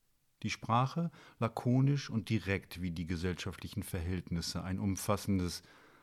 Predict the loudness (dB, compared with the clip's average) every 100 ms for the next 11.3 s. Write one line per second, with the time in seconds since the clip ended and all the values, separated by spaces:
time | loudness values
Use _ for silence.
0 | _ -6 -2 2 2 0 -2 -6 -8 -10
1 | -14 -12 -10 -6 -4 -4 -4 -4 -4 -6
2 | _ _ _ _ _ _ -10 -8 -4 -4
3 | -4 -2 0 2 0 -2 0 0 0 -2
4 | -4 -4 -2 -2 0 0 0 -2 -14 -20
5 | -20 -20 -20 -4 -2 -2 -2 2 4 4
6 | 2 2 2 0 -2 -2 0 2 2 0
7 | 0 -2 -2 -4 -4 -4 -4 -4 -4 -6
8 | -10 -8 -8 -10 -12 -14 -14 -14 -20 _
9 | _ _ _ _ _ _ _ _ _ _
10 | _ _ _ _ _ _ -12 -8 -6 -4
11 | -4 -6 -10